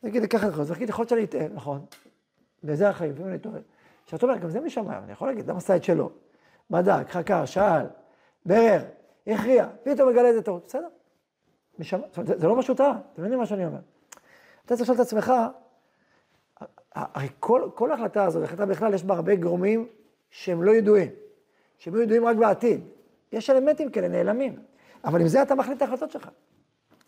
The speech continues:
ועם זה צריך לקבל החלטות. עכשיו, גם אם אחר כך התגלה משהו, זה לא מה שטעית בהחלטה. לא טעית בהחלטה, החלטת נכון.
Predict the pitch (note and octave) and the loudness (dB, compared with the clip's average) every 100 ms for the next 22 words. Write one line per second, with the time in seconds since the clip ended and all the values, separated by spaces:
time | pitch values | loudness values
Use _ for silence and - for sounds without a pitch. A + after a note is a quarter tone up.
0 | _ _ _ _ C#3+ F#3 F3 A#3+ A3+ A#3+ | _ _ _ _ 2 2 4 2 2 2
1 | B3 A#3+ B3 C#4+ - - - - E3+ C#4 | 4 2 2 2 0 -10 -12 -2 2 4
2 | - C4 B3+ G3+ F#3 F#3 A#3 B3+ C4+ G#3+ | 2 0 -2 -4 0 2 4 2 -2 -4
3 | G3+ - _ _ _ F#3+ B3+ C4 C4 C4 | -8 -12 _ _ _ 2 4 4 4 4
4 | C#4 A#3+ E3+ F#3+ A#3 B3+ - - _ _ | 6 4 4 2 2 0 -2 -16 _ _
5 | _ _ _ _ _ _ - C4+ - C4+ | _ _ _ _ _ _ -6 0 2 4
6 | A#3+ F3+ D#3+ - D#3 A#3+ D4 D4 D#4 | 2 0 -4 -6 -8 -2 2 2 2